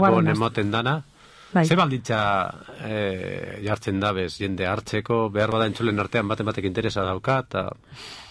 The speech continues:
Speaker 1: Ba, eh, baldintza bat izaten da, lizentziagoa izatea edo karreraren bat edo zer eukitzea, baina egon da jendia modulua eukitza bai sartzen dana. Osea, gehien bada ze aktitude daukasun zuk eta nahi dozun edo ez dozun nahi.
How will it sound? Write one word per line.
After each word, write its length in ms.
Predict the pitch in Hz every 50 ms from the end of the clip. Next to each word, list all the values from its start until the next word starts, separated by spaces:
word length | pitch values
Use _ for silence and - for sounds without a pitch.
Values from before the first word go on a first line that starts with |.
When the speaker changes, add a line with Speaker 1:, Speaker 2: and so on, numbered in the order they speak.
| -
Speaker 1:
Ba, 680 | 220 202 185 196 196 190 190 190 190 185 185 180 180 - - - - -
eh, 380 | - 226 226 214 208 202 202 202 202 196 - 190
baldintza 560 | 185 214 196 202 208 233 240 240 233 277 269
bat 220 | 277 277 269 -
izaten 300 | 277 - - 254 269 277 277
da, 80 | 285 269
lizentziagoa 600 | 220 190 - - 185 185 180 - 226 226 233 240
izatea 300 | 233 - 240 190 254 233
edo 100 | 202 175
karreraren 420 | 180 175 190 208 208 214 214 214
bat 140 | 214 208 190
edo 100 | 214 214
zer 320 | - - 226 - - 226 208
eukitzea, 420 | 220 180 - 226 - - 254 233
baina 320 | 180 175 175 180 180 170 175
egon 220 | 180 190 214 220
da 120 | 220 233 226
jendia 340 | - 226 220 220 240 233
modulua 720 | 220 208 208 202 208 202 190 180 175 170 160 160 165 165
eukitza 400 | 170 175 170 - 190 - 180 170
bai 140 | 165 170 165
sartzen 340 | - - 180 165 - 180 180
dana. 180 | 185 185 175 175
Osea, 220 | 175 - 202 185
gehien 340 | 170 165 208 202 - 240 233
bada 280 | 233 233 214 233 240 233
ze 300 | - - - 233 226 208
aktitude 580 | 196 - - 196 202 - - 190 - 202 190 185
daukasun 480 | 175 175 170 170 - 175 165 - 190 175
zuk 220 | - - 208 - 202
eta 140 | 175 185
nahi 200 | 175 175 175 175
dozun 320 | 165 190 196 - 226 214 196
edo 180 | 175 170 175
ez 160 | 170 170 151 147
dozun 380 | - 196 180 - 196 175 170
nahi. 240 | 165 160 156 160